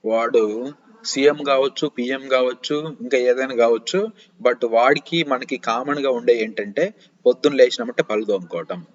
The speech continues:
పొద్దున్న లేచినామంటే మొఖం కడుక్కోవటం, ఎర్లీ మార్నింగ్ ఫేస్ వాష్ చేసుకో-, ఇలాగా మనకి వాళ్ళకి మనకి కామన్ గా ఉంటాయి రొటీన్.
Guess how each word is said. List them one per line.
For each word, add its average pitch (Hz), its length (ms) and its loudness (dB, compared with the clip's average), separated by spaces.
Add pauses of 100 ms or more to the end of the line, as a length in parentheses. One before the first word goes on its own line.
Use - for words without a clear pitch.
(140)
పొద్దున్న 135 280 4
లేచినామంటే 127 420 0
మొఖం 117 280 -6
కడుక్కోవటం, 90 560 -8 (880)
ఎర్లీ 139 280 2
మార్నింగ్ 147 460 -2 (1700)
ఫేస్ 135 340 2
వాష్ 113 220 2
చేసుకో-, 110 240 -6
ఇలాగా 151 300 4 (500)
మనకి 131 540 0
వాళ్ళకి 131 480 2
మనకి 165 520 -4 (400)
కామన్ 151 340 2
గా 117 100 -4
ఉంటాయి 95 400 -8
రొటీన్. 123 320 0